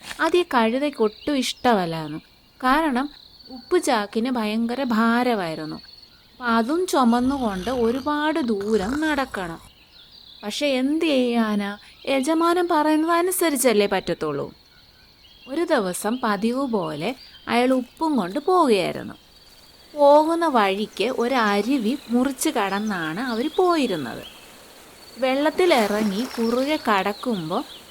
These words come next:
കഴുത കാല് തെറ്റി പെട്ടെന്നങ്ങ് വെള്ളത്തിലേക്ക് വീണു.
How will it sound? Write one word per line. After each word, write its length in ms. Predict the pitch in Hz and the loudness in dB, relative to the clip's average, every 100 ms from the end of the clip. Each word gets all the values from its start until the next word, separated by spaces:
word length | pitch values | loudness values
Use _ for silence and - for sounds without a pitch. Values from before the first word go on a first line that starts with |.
| - 240 | -4 0
കഴുത 420 | 220 226 302 226 214 | 2 2 0 -2 -4
കാല് 800 | - - 240 226 233 269 302 | -8 -6 0 0 2 0 0
തെറ്റി 280 | 208 180 247 233 | -2 -4 -6 -6
പെട്ടെന്നങ്ങ് 520 | 196 - 233 185 208 | -4 -4 -4 -4 -4
വെള്ളത്തിലേക്ക് 720 | 226 202 220 240 220 156 - 302 | -2 2 0 2 2 2 -4 -2
വീണു. 300 | 311 202 | 0 -2